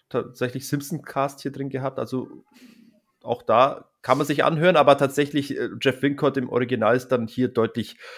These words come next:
rauer und intensiver und da bleibe ich dann mehr am Ball.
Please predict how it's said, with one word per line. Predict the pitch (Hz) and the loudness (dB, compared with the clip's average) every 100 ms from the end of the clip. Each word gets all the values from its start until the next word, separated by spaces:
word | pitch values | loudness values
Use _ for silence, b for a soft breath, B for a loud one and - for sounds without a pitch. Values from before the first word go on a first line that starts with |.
| B - | B 0
rauer | 95 110 120 | 6 8 6
und | 107 | 2
intensiver | 107 113 101 107 120 113 101 | -6 -8 -8 -8 -4 0 0
und | 95 95 - - | -2 -10 -12 -6
da | |
bleibe | 98 90 90 | -4 -4 -6
ich | 95 | -8
dann | - 92 87 - - | -10 -10 -10 -18 -20
mehr | 87 76 | -14 -12
am | - 78 | -12 -12
Ball. | - - | -12 -12